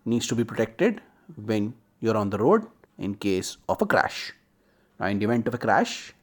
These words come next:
your head is the most vulnerable part of the body, susceptible to most injuries. Now, to protect your head, or any rider's head for that matter, you need to wear a helmet when you ride at all times.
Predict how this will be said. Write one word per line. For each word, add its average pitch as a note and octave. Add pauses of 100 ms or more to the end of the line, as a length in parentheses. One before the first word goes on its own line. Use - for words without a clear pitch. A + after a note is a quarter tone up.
your G#2+
head E3+ (340)
is A2
the A2+
most G#2+
vulnerable F#3
part F#2+ (200)
of G2+
the G#2
body, D#3+ (280)
susceptible G#2+ (220)
to C3+
most G2+
injuries. A2 (300)
Now, A2+
to A#2+
protect -
your A2+
head, F#3 (320)
or -
any C#4+
rider's A#2
head G#2+
for G#2+
that G2+
matter, E3 (320)
you A3+
need C#3 (120)
to A#2
wear G#2
a G2+
helmet A#2+ (220)
when G#2
you G2+
ride D#3 (280)
at E3+
all G#2
times. A#2+